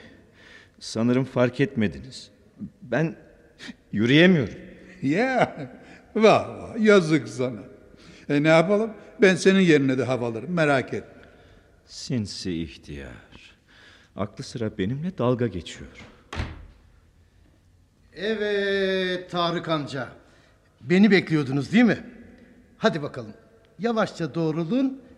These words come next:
Speaker 3: Şimdi ben tekerlekli sandalyeyi getireyim.
Speaker 1: Siz, e, s-, siz de mi? Yani
Speaker 2: Evet,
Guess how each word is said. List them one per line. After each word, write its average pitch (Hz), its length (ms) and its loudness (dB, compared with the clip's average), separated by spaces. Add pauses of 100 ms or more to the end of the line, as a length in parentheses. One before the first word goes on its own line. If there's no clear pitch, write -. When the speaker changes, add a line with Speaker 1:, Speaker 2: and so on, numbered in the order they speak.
(400)
Speaker 3:
Şimdi 202 280 -2
ben 185 140 0
tekerlekli 180 560 -2
sandalyeyi 143 500 -2
getireyim. 104 420 -12 (760)
Speaker 1:
Siz, - 1040 -8 (560)
e, - 60 -18 (420)
s-, - 280 -18
siz 143 400 -4
de 233 100 0
mi? 175 200 -4 (560)
Yani 143 460 0
Speaker 2:
Evet, 143 460 2